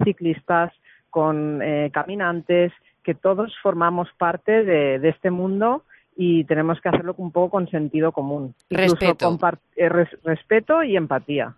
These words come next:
Speaker 1: eso es lo
Speaker 2: Ujú.
Speaker 1: fundamental.
Speaker 2: Pues sí, porque muchas veces <laughs> vamos por ahí todos mezclados, que lo que has dicho, los ciclistas, entre la bici,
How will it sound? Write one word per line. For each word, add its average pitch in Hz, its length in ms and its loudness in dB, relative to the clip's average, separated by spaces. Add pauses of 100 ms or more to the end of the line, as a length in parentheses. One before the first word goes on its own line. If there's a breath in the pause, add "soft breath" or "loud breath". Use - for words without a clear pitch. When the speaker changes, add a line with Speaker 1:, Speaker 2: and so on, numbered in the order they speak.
Speaker 1:
eso 151 200 -12
es 120 80 -8
lo 143 80 -6
Speaker 2:
Ujú. 123 80 -10
Speaker 1:
fundamental. 127 680 -10 (380 loud breath)
Speaker 2:
Pues 160 140 -8
sí, 156 80 -8
porque 143 240 -8
muchas 156 320 -6
veces 156 440 -8
<laughs> 240 240 -4
vamos 185 260 0
por 190 200 -2
ahí 180 160 0
todos 180 300 0
mezclados, 165 500 -2
que 170 140 -8
lo 147 80 -6
que 147 100 -2
has 139 140 -6
dicho, 131 240 -10
los 123 140 -10
ciclistas, 139 420 -10
entre 143 260 -6
la 143 100 0
bici, 147 360 -8